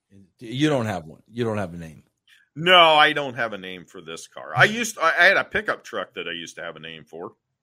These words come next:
Speaker 1: What was
Speaker 2: It was
Speaker 1: it?
Speaker 2: called Little Appalachia. It's like a,
Speaker 1: <laughs>
Speaker 2: it's an old Ford F one fifty, had a camper shell on it. It had red, white, and blue on it.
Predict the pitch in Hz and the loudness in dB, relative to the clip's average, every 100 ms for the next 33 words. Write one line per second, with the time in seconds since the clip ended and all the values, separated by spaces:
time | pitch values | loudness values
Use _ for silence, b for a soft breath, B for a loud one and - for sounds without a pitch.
0 | _ _ _ _ - 110 110 104 101 - | _ _ _ _ -4 -2 0 -2 -4 -2
1 | 156 143 - _ _ 135 175 175 165 165 | 0 0 -2 _ _ -2 0 4 8 6
2 | 160 139 135 151 147 170 156 _ _ _ | 6 0 0 0 2 0 0 _ _ _
3 | _ _ _ _ _ _ _ _ - - | _ _ _ _ _ _ _ _ -14 -12
4 | 104 104 104 98 82 - _ _ - - | -10 -8 -6 -6 -8 -12 _ _ -16 -16
5 | _ _ _ _ _ - _ _ - _ | _ _ _ _ _ -20 _ _ -20 _
6 | - B B B B B B _ b b | -20 B B B B B B _ b b
7 | b 147 160 170 170 160 165 175 165 160 | b -6 2 6 6 4 0 2 6 6
8 | 156 165 156 - 156 156 147 143 135 - | 4 -4 -2 -2 -2 0 0 2 0 -4
9 | 151 147 147 131 143 147 143 143 147 143 | -6 -6 -8 -6 -4 -2 -2 -4 -4 -4
10 | 131 143 135 123 147 135 143 139 123 135 | -4 -2 -4 -4 -6 -4 -4 -4 -8 -10
11 | 139 135 139 139 135 | -8 -6 -6 -6 -10